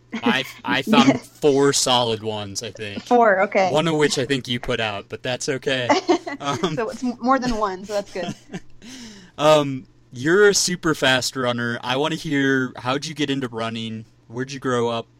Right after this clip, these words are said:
Speaker 1: Wh-, what's the background to kind of frame up your story?
Speaker 2: Uh, yeah, you know, it's funny. I was, uh, I shared some miles with Claire Gallagher the other weekend at Never Summer, and we were,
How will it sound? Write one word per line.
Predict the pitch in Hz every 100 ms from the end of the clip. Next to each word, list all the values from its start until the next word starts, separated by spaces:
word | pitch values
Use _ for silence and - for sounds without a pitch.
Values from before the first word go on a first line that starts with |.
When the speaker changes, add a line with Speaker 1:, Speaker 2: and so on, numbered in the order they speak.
| _
Speaker 1:
Wh-, | 131 147
what's | 143 -
the | 151
background | - 120 123 - 120 117 113 113
to | - 117
kind | 117
of | 107
frame | - 110
up | 110 107
your | 104
story? | 101 - 101 98 101 _ _ _ _ _ _ _ - - - - _ _ _
Speaker 2:
Uh, | 208 254 240
yeah, | 226 302
you | 262
know, | 294
it's | 294 -
funny. | 226 226
I | 240
was, | 214 202 -
uh, | - 196 190
I |
shared | 208 - 208 202
some | 208
miles | 190 185 185 190
with | 185 - -
Claire | - 185
Gallagher | 180 180 185 185 185 196
the | 190
other | 185
weekend | 185 185 180
at | 170
Never | 147 170 175
Summer, | - 180 170
and | 170
we | 170
were, | 170 170